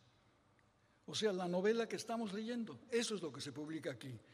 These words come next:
Esta respuesta transforma a Don Quijote, que ha sido lector, en Don Quijote, personaje de novela. De Servien-, de Cervantes desciende lo que yo llamo la tradición de la Mancha,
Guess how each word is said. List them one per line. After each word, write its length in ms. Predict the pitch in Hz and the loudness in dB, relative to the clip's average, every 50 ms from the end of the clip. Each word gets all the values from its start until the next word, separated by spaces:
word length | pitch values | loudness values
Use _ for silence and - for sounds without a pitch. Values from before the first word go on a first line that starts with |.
| - - - - - - - - _ | -20 -20 -20 -20 -20 -20 -20 -16 _
Esta 280 | - 214 220 220 247 226 | -2 -2 0 0 0 -2
respuesta 600 | 196 185 151 - - 226 226 - - - 220 - | -2 -2 -4 -2 0 0 0 0 -2 -4 -6 -4
transforma 680 | - 165 - 160 156 - - 220 226 220 220 214 196 | -4 -6 -6 -4 -6 -2 0 2 2 2 2 0 0
a 40 | 170 | 0
Don 180 | 160 165 151 123 | -2 -4 -4 -6
Quijote, 560 | - 160 127 - 160 151 120 - - - - - - - - - - - - - _ _ _ _ _ _ _ _ _ _ | -10 -10 -8 -6 -6 -6 -6 -6 -10 -18 -18 -20 -20 -20 -20 -20 -20 -20 -20 -20 _ _ _ _ _ _ _ _ _ _
que 120 | - 170 | -8 -6
ha 100 | 156 165 | -4 -2
sido 260 | 156 - 196 175 175 151 | -2 -2 -2 -2 -2 -2
lector, 500 | 143 139 127 - - 196 202 220 214 214 190 - - - - | -4 -4 -6 -4 -2 0 2 2 0 -2 -6 -12 -14 -14 -10
en 180 | 156 147 147 | -8 -4 0
Don 220 | 143 233 269 277 269 | 4 4 6 6 4
Quijote, 520 | - 233 190 - 170 160 151 - - 151 147 - - - - | 2 0 -2 0 2 0 0 0 -2 -8 -8 -8 -12 -6 0
personaje 840 | 196 220 233 214 175 - 196 180 143 139 135 131 - 156 147 139 143 - - | 2 2 2 2 0 -6 -6 -6 -6 -6 -6 -6 -8 -8 -10 -12 -12 -14 -12
de 200 | - 147 160 180 | -6 -2 0 0
novela. 440 | 175 160 143 127 107 104 95 - - - - - - - - - - - _ - - _ _ - - - _ _ _ _ _ _ _ _ _ | 2 0 0 -2 -4 -6 -8 -12 -16 -20 -20 -20 -20 -20 -20 -20 -20 -20 _ -20 -20 _ _ -20 -20 -20 _ _ _ _ _ _ _ _ _
De 100 | - 180 | -6 -4
Servien-, 580 | 151 139 175 156 165 175 202 226 233 233 233 208 | -2 -2 -2 -2 -2 0 0 0 0 -2 -4 -4
de 100 | 180 160 | -4 -4
Cervantes 520 | 143 170 165 190 214 226 - 220 190 - | -2 -2 0 0 0 0 2 0 -2 -2
desciende 640 | - 156 139 - 202 202 208 190 196 196 190 196 185 | -2 -4 -2 -2 0 0 0 2 4 4 4 4 2
lo 160 | 160 160 151 | 0 -2 -4
que 120 | 120 - 175 | -4 -2 0
yo 120 | 185 190 | 0 2
llamo 260 | 190 185 185 185 185 | 2 2 0 0 0
la 140 | 175 160 156 | 0 0 -2
tradición 680 | - 156 147 139 139 139 - - - 196 226 233 233 214 | -2 -4 -6 -6 -6 -6 -4 -4 -2 -2 -2 0 -2 -2
de 100 | 170 147 | -2 0
la 120 | 143 139 | -2 -2
Mancha, 560 | 131 123 127 123 92 92 - - - - - | -2 -2 -4 -6 -6 -8 -8 -8 -8 -8 -10